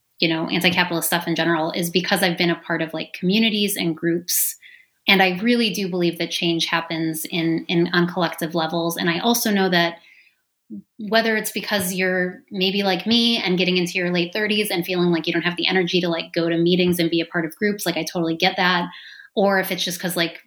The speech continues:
you're nervous about joining a group, whatever, like, I also get that. But if there's a way to, like, even be tangential to a group that is already doing work, it's just so much more effective than trying to, like,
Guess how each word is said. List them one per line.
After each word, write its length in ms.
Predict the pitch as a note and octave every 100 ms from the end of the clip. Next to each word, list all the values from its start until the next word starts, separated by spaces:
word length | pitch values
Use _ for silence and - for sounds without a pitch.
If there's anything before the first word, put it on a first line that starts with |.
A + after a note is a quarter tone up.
| -
you're 320 | - F#3 F#3
nervous 400 | E3+ E3+ F3+ F3
about 200 | E3+ E3
joining 280 | E3 D#3+ E3
a 60 | D#3+
group, 300 | E3+ F3 F3
whatever, 380 | D#3+ E3 F3+
like, 180 | F3 E3
I 80 | D#3+
also 240 | E3+ E3+
get 180 | E3+ F3
that. 240 | F3 G3 G#3 -
But 80 | G3+
if 140 | G3
there's 240 | G#3 A3 B3
a 140 | G#3+
way 280 | F#3 F3+ F3
to, 140 | -
like, 260 | F3 D#3+ D#3+ - - _
even 260 | B3+ C4 C#4
be 140 | A#3+
tangential 720 | A#3 G3+ E4 E3 E3 - G#3 G3+ -
to 100 | F#3
a 60 |
group 380 | F3 F3+ F#3 F#3
that 140 | D#3+ D#3
is 120 | D#3 -
already 380 | F3 F#3 F3 E3
doing 420 | E3+ F3 F3 E3
work, 320 | E3+ A3 B3+ - - - - -
it's 180 | F3+ -
just 260 | A3+ -
so 120 | - B3+
much 200 | C4 A#3+
more 140 | G3
effective 640 | F3+ E3+ E3+ G3+ G3+ G3
than 140 | F#3+ F#3+
trying 320 | F#3+ F#3 F#3
to, 120 | F3+
like, 360 | F#3+ F3 F3 -